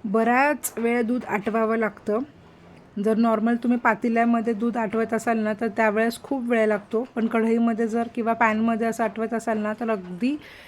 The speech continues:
पाऊण तासात आपलं कलाकंदाचं मिश्रण तयार होतं. आता दूध इथं आपल्याला अर्ध करायचं आहे, तर इथं बघू शकता दूध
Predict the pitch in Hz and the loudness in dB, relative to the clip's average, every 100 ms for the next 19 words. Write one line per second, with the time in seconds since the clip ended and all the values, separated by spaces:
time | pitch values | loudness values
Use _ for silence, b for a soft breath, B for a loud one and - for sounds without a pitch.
0 | B - 233 240 240 233 240 247 233 233 | B 0 2 4 2 0 -2 -4 -4 -2
1 | 233 220 233 226 220 254 233 226 214 220 | 0 0 0 0 2 2 2 2 0 2
2 | 214 190 196 202 165 202 277 - B B | 0 0 0 -2 -2 -4 -6 -10 B B
3 | B B - 202 226 233 254 262 202 254 | B B -6 -2 0 2 0 -2 -2 -2
4 | 247 233 254 226 208 233 240 226 196 190 | 0 0 0 0 0 0 0 0 -2 -4
5 | 202 277 - - - 214 220 220 240 262 | -6 -6 -10 -8 -2 -2 0 0 -2 -4
6 | 247 214 214 185 220 233 | -4 -2 -2 -2 -2 -2